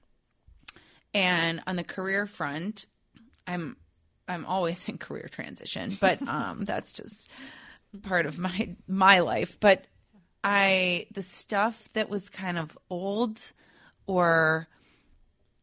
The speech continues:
Speaker 1: I knew, I know it's kinda ready for it to go,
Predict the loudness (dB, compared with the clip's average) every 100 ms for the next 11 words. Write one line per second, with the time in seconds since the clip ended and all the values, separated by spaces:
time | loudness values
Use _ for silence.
0 | _ _ _ _ -4 -2 0 0 0 -2
1 | -2 -4 0 2 2 2 0 -4 -12 -6
2 | -2 0 0 0 -2 -4 -4 -4 -4 -2
3 | 2 6 6 6 2